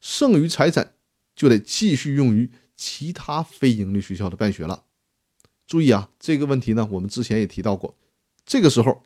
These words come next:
既然你是非盈利性的法人，在这种情况下是不允许把剩余的财产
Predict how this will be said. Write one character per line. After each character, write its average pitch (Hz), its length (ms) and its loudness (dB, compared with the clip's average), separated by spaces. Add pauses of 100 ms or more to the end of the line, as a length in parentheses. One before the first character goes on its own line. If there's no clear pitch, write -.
既 - 180 -4
然 160 200 6
你 117 100 2
是 135 120 -6
非 262 360 2
盈 117 220 4
利 113 60 0
性 110 160 -2
的 104 60 -2
法 76 180 -12
人， 78 200 -14 (440)
在 208 120 6
这 254 240 2
种 139 140 4
情 117 160 -2
况 120 100 -2
下 117 160 0
是 147 140 -6
不 240 300 -2 (120)
允 120 100 6
许 127 140 -2
把 101 140 -4
剩 - 300 -4
余 113 100 2
的 127 100 0
财 117 160 -2
产 - 200 -6